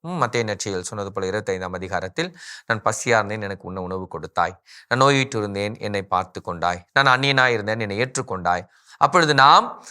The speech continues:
அங்கு இயேசுவை பார்க்கிறோம். சரி, ஆனால் அடிபட்டவர் யாரை பார்க்கிறார்? சொல்லுவாங்க,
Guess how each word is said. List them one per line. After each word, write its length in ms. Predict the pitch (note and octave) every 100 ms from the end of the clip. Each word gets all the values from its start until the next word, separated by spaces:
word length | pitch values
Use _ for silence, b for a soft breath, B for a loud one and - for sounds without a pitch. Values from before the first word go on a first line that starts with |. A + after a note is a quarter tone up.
| B
அங்கு 240 | A2 B2 A2
இயேசுவை 420 | A2 A#2 F#2 G2
பார்க்கிறோம். 500 | - - - - - _ _ -
சரி, 260 | G2+ E2+ D#2+ _ b b
ஆனால் 260 | D#3 G3+ E3+
அடிபட்டவர் 640 | D3+ C#4+ B3 A#3+ A#3+ A#3
யாரை 300 | G#3+ G3+ G#3
பார்க்கிறார்? 560 | F3+ E3+ E3 D#3+ D#3 D#3 - _ _ _
சொல்லுவாங்க, 400 | - B2 A2+ G2